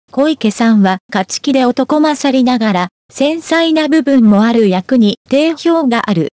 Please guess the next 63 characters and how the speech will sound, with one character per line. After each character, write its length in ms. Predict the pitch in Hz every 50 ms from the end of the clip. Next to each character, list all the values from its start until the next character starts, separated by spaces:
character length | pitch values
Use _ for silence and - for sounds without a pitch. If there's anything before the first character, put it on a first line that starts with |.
| _ _ _ _ _ _ _
昨 340 | - - 220 220 - 320 330
年 300 | 330 320 320 320 302 302
放 240 | - - 302 294 294
送 300 | 277 - 285 262 254 240
の 140 | 214 190 190
エ 120 | 233 240
ヌ 80 | 233 302
エ 100 | 302 302
イ 40 | 294
チ 140 | - - -
ケ 180 | - 330 330
ー 40 | 320
大 240 | - - 285 285 269
河 140 | 247 262 262
ド 140 | 254 247 226
ラ 100 | 214 196
マ、 220 | 185 180 175 - _ _ _ _
鎌 260 | - 220 226 277 302
倉 240 | - - 320 330 302
殿 260 | - 294 285 277 247
の 120 | 220 202 190
十 300 | 156 202 240 277 285 269
三 320 | - - 269 262 240 220
人 240 | 208 208 196 180 160 - _ _ _ 226
で 140 | 240 226
は、 160 | 185 175 165 165 _ _
北 240 | - 247 294 330 339
条 280 | 320 320 320 320 339
政 340 | 330 330 330 330 - 285 262
子 100 | - 214
を 80 | 196 180
熱 320 | 190 220 240 - - 277
演 240 | 285 285 269 262 254
し 80 | - -
て 180 | - 196 196 - _ -
橋 280 | - 202 - - 311 285
田 140 | 302 311
賞 200 | 302 277 269 247
に 140 | 226 202 175
輝 400 | - 196 185 226 240 233 233 220
い 100 | 214 185
た 180 | - _ 262 254
ば 140 | 220 220 208
か 160 | - 247 240
り 140 | 254 247 214
で 100 | 240 247
す 100 | - -
し、 180 | - - 185 - _ _ _ _
本 220 | 285 339 349 339
作 320 | - - 254 233 - 262
も 200 | 247 226 220 226 - _ _
ハ 120 | - 320 339
マ 140 | 330 311
り 120 | 294 302 294
役 200 | 294 294 277 -
と 160 | - 262 247
な 120 | 233 269
る 140 | 277 269 233
こ 160 | - - 190
と 140 | - 233 226
で 120 | 202 202 196
し 160 | - - 190
ょ 240 | 185 170 147 -